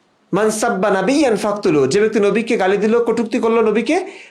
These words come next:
তাকে হত্যা করো। এই বিধানটা যদি আল্লাহ আমাদেরকে দিতেন যে এই লোকটা আমার নবী, আমার পক্ষ থেকে দূত, বিশ্ব মানবতার জন্য তাকে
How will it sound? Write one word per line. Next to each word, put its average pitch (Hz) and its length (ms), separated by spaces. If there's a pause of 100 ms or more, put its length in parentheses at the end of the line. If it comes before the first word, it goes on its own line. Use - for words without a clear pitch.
(140)
তাকে 208 240
হত্যা 214 360
করো। 165 320
এই 233 180
বিধানটা 233 520
যদি 254 240
আল্লাহ 262 460
আমাদেরকে 240 440
দিতেন 139 420 (600)
যে 156 160
এই 262 420
লোকটা 254 360
আমার 185 440
নবী, 208 520 (360)
আমার 220 280
পক্ষ 214 260
থেকে 185 240
দূত, 220 260 (140)
বিশ্ব - 300
মানবতার 214 640 (420)
জন্য 185 560
তাকে 175 400